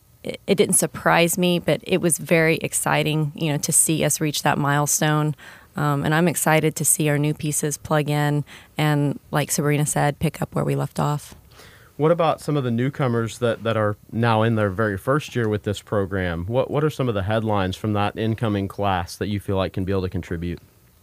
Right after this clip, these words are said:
Speaker 1: They're very athletic, um, very well-rounded.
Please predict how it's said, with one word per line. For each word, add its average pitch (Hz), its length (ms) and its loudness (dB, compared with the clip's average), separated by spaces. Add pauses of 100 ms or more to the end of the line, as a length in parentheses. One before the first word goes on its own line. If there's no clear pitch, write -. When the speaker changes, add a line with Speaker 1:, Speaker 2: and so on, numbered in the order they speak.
(1080)
Speaker 1:
They're 226 160 10
very 196 380 8
athletic, 165 640 4 (260)
um, 160 420 2
very 175 280 8
well-rounded. 151 920 4